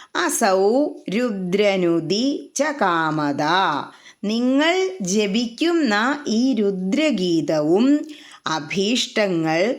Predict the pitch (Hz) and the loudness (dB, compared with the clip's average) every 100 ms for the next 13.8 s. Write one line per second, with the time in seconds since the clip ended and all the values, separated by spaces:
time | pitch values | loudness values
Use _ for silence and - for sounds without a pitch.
0 | - 160 156 151 151 190 262 208 165 147 | -6 -8 -6 -6 -2 0 2 2 0 0
1 | 147 147 143 151 147 151 151 147 147 - | -2 0 0 0 -2 -2 0 0 -4 -6
2 | 156 143 - 160 170 175 147 156 - - | -6 -6 -8 -4 0 0 0 -6 -14 -20
3 | - 170 196 180 151 147 139 139 143 139 | -8 -4 -2 0 0 0 -2 -2 -2 -2
4 | 139 147 170 143 135 135 147 156 185 185 | -2 -4 -4 -2 -2 -2 -2 0 0 0
5 | 165 156 139 131 117 - 156 147 143 131 | -2 -4 -4 -6 -6 -4 -2 -2 -2 -4
6 | 120 135 139 175 170 135 135 165 247 330 | -4 -4 0 0 0 -2 -2 -2 -2 -6
7 | - 175 165 143 143 143 143 - - _ | -8 -4 -2 -2 -2 0 -2 -4 -14 _
8 | _ - 277 302 330 330 - 294 320 269 | _ -2 0 2 0 -2 0 0 2 0
9 | 226 - 240 233 233 233 214 208 220 214 | -2 -2 0 2 2 2 2 2 2 0
10 | 185 185 185 208 196 185 - 208 196 185 | 0 0 2 4 4 2 -2 -2 0 0
11 | 170 180 220 - 180 190 - 170 165 160 | 2 2 0 -2 -2 -2 -2 0 0 -2
12 | 185 - 165 165 165 165 160 156 165 - | -2 -2 -4 -2 0 0 0 0 -2 -2
13 | 165 156 151 147 139 135 135 | -2 -2 -2 -2 -4 -6 -8